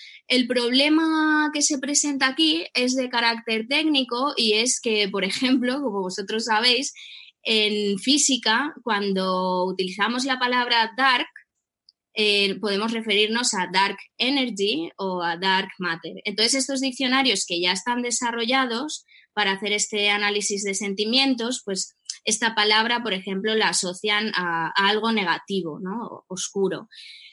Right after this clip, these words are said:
Entonces, bueno, digamos que yo estoy desarrollando una herramienta para analizar, eh,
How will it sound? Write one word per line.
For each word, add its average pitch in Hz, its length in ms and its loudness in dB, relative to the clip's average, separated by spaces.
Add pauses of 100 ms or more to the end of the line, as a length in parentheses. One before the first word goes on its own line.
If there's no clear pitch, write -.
Entonces, 302 420 2
bueno, 254 320 2
digamos 247 480 4
que 285 300 2
yo 262 80 2
estoy 285 240 0
desarrollando 277 540 2
una 262 120 4
herramienta 254 600 2
para 190 680 2
analizar, 202 1080 2
eh, 190 460 0